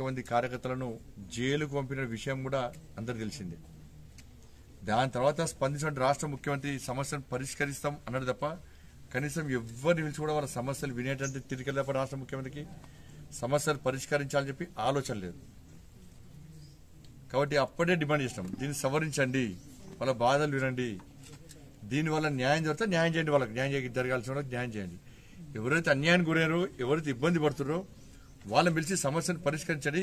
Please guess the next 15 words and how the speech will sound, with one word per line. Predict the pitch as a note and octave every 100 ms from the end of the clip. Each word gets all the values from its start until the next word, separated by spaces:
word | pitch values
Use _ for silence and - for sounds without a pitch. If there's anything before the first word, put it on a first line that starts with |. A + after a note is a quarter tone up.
| G3+
ఈ | C3+ A2+
జీవోను | D#3 D#3+ -
సవరించాలని | C3 E3 D#3+ D#3 D3+
చెప్పి | C#3 D#3 C3+ - - - - - F#2 F#2
గతం | B2 C3 F3+
నుంచి | D#3+ F3+
కూడా | E3
డిమాండ్ | D3 C3 A2
చేస్తున్నాం. | - F2 - - - - - - - - - - - - - - C3
ఇంతవరకు | D#3+ D#3 E3
ఆ | C#3+
రాష్ట్ర | D3+ D3+
ప్రభుత్వం | C#3+ C#3+ C3+ - -
స-, |
స-, | C#3